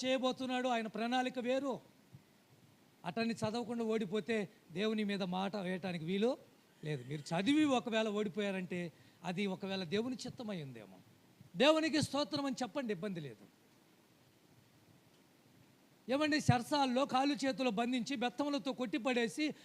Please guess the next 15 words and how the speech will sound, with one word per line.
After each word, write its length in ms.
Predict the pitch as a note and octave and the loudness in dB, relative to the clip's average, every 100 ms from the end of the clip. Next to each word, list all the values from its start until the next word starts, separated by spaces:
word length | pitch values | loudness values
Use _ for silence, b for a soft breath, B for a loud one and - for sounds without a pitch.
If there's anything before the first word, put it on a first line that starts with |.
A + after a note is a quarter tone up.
| - | -2
పౌలు 280 | A#3+ D4 D4+ | 2 4 2
శీలను 340 | C#4 C#4 C4 | 2 0 0
తీసుకెళ్ళి 360 | C4 A#3 C4+ B3 | 0 0 0 2
బంధించినప్పుడు 800 | G3+ C4+ D4+ C4 C4+ B3 B3 A#3 B B | 2 0 -2 -4 -4 -2 0 0 B B
వాళ్ళు 220 | A3+ B3 A#3+ | 0 2 0
స్తుతించకుండా 640 | B3+ A#3 C#4 C4+ B3+ B3 | -4 -6 -4 -4 -2 -2
ఉన్నారా? 680 | G#3+ A#3 C4+ C4 C4+ C4+ G3 - - - _ _ - - - - - - - - | -2 0 0 2 0 -2 -6 -14 -20 -20 _ _ -20 -20 -20 -20 -20 -20 -20 2
వారు 220 | A3 C4 | 6 6
ప్రార్థన 420 | G3 A#3+ C4+ C4+ | 6 4 4 0
చేస్తూ 400 | C#4 B3+ B3 D4+ | 0 0 0 -2
కీర్తనలు 460 | G#3+ C#4 C4 C#4 C#4 | -4 -4 -2 -4 -2
పాడుచుండిరి. 840 | G3 B3+ G#3 C#4 C4 C#4 D4 G#3 - - - _ _ _ _ - _ - - - - - _ _ _ - - _ - _ _ | 2 2 2 -4 -2 0 2 0 -6 -20 -20 _ _ _ _ -20 _ -20 -20 -20 -20 -20 _ _ _ -20 -20 _ -20 _ _
దేవుణ్ణి 400 | C#3 G3 G#3 G3+ | -2 0 2 0
స్తుతించడం 640 | - F#3 E3+ G#3 F#3 G#3+ G#3 | -2 -6 -6 -6 -6 -4 -2
మంచిది, 460 | G#3 - A3 E3 | 0 -2 -4 -8